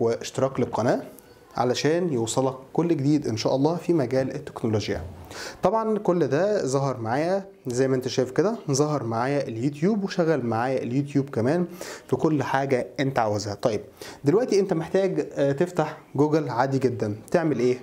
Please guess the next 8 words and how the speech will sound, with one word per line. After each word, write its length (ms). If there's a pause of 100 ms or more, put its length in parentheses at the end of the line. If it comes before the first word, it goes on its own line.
كل 120
اللي 120
عليك 200
برضو 260
بتروح 440
على 120
نفس 340
المنصه. 580